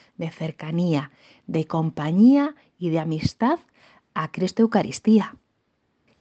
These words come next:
El Viernes Santo, con el Vía Crucis o el camino de Cristo hacia la cruz, las imágenes del templo permanecerán tapadas con una tela. Y por la tarde, el oficio propio del día,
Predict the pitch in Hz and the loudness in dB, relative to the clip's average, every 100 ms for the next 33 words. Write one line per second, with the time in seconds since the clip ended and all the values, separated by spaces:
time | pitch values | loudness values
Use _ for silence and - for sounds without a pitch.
0 | - 180 180 202 196 175 - 196 196 156 | -4 0 4 4 2 -2 0 0 0 -2
1 | 156 _ _ _ - 190 185 185 185 175 | -10 _ _ _ -2 2 4 4 4 2
2 | 170 277 175 - 151 - - - 175 170 | 4 4 2 0 -4 -6 -12 -4 -2 -2
3 | 147 165 190 202 170 190 196 208 202 165 | -4 -2 2 4 4 0 0 -2 0 -2
4 | 143 196 233 226 _ _ _ _ - 156 | -2 2 2 2 _ _ _ _ -12 -10
5 | - 160 156 165 175 175 180 - 220 269 | -6 -4 -4 -4 -2 0 0 4 4 4
6 | 254 196 175 170 - 214 277 - 190 330 | 4 2 0 -2 0 4 4 2 -2 2
7 | 370 262 170 160 151 147 131 131 165 _ | 2 0 -4 -4 -6 -8 -6 -6 -8 _
8 | _ _ _ _ _ - 170 - 151 151 | _ _ _ _ _ -10 -8 -8 -8 -8
9 | 156 214 240 233 269 - - _ - 175 | -2 2 4 4 2 -2 -20 _ -6 -2
10 | 151 147 202 214 - 277 180 196 269 226 | -2 0 0 2 0 -2 -2 0 2 2
11 | 143 160 196 160 | 0 0 0 0